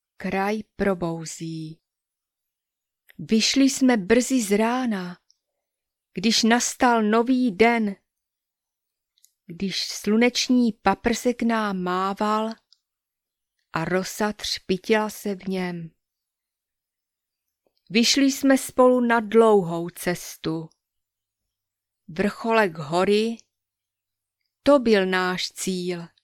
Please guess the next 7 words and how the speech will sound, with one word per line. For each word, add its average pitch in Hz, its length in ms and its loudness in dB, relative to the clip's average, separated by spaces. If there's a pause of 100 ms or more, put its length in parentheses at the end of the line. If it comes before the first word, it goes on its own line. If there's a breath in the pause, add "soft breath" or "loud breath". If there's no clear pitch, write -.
(1200)
Však - 340 0
ještě 240 380 2
daleko, 185 920 0 (360)
daleko 220 720 4
před 175 360 -6
námi 175 440 -8
byl. 165 420 -6